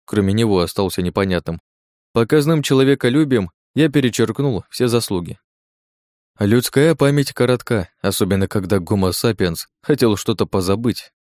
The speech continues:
обелить себя в собственных глазах и глазах окружающих. Доказать, мол, что тот может,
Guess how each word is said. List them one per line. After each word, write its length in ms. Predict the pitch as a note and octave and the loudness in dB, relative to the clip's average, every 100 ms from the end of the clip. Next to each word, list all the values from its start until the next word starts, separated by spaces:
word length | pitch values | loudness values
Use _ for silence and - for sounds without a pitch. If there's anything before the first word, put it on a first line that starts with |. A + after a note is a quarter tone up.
| _ _ | _ _
обелить 420 | A2 A2+ A#2+ G#2+ | 0 2 2 0
себя 260 | A2 G#2+ G#2 | 0 2 2
в 120 | - | 0
собственных 460 | A2+ - G2 F#2 F2 | -4 -4 -4 -4 -2
глазах 480 | F#2 F#2 A2 G2+ | 0 0 0 -2
и 40 | F2+ | -4
глазах 440 | F2 F2+ F#2 F#2 | -2 -2 -2 -4
окружающих. 760 | F#2+ G2 G2 F#2+ E2 - - - _ _ _ _ _ - | -6 -6 -2 -2 -2 -6 -12 -14 _ _ _ _ _ -2
Доказать, 540 | G#2+ G#2+ C3 D3+ C3+ | 0 2 4 4 4
мол, 280 | A#2 A#2 F2+ | 2 0 0
что 200 | - G2 | -2 -2
тот 180 | G#2+ G2 | 0 -2
может, 480 | F#2+ C3+ G2 E2 | -2 -2 -2 -6